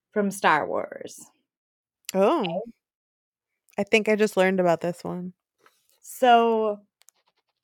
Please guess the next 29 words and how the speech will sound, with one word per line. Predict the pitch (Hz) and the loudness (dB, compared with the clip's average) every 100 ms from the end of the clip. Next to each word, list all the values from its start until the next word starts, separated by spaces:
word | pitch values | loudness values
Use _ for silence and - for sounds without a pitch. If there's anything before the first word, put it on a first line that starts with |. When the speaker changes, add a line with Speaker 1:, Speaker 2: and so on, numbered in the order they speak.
| - | -16
Speaker 1:
when | 185 247 254 294 | 0 2 2 0
you | 320 285 | -2 -2
think | 262 277 | -2 -4
of | 269 | -6
Star | - 196 175 175 | -2 0 2 2
Wars, | 185 180 190 | 2 2 0
there's | 202 196 185 185 - | -2 -2 -2 -4 -6
a | 180 175 170 170 170 - _ _ _ - | -2 0 2 0 -4 -8 _ _ _ -4
line | 202 208 220 220 220 | 2 4 4 4 2
that | 208 - | 0 0
you | 202 | -4
think | 202 175 165 165 | -4 -6 -4 -6
of. | 160 156 160 - _ _ _ | -4 -6 -8 -16 _ _ _
Speaker 2:
Oh, | 190 175 165 175 - - | -2 0 -2 -6 -10 -14
no, | 170 - | -14 -12
that's | 170 160 - | -12 -12 -14
not | 160 - | -16 -14
the | 180 | -12
one | 170 | -10
I | 170 | -10
was, | 165 - - | -14 -16 -14
okay. | 180 - 160 _ _ _ - - - - - | -14 -16 -20 _ _ _ -20 -20 -20 -10 -2
Speaker 1:
And | 196 196 180 | 0 0 0
we | 196 | 2
all | 175 214 233 | 4 6 4
know | 208 196 | 2 2
it | 196 - | 2 0
as, | 175 170 175 180 180 - _ _ _ | 0 2 0 -2 -10 -20 _ _ _
"Luke, | 196 214 202 196 196 | 2 6 8 6 -4